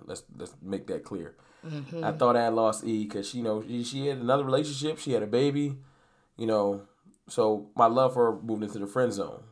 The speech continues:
Speaker 1: But when I got a chance to get back with her, and then this moment happened, and I thought I might lose her,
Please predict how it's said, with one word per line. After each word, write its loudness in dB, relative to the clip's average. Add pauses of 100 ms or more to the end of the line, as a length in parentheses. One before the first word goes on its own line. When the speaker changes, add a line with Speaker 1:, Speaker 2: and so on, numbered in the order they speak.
(200)
Speaker 1:
But -6
when 0
I 2
got 2
a -2
chance -6
to -12
get -8
back -4
with -2
her, 0
and -10
then -4
this -6
moment -2
happened, -10 (720)
and -6
I -4
thought 0
I 0
might -6
lose -2
her, -8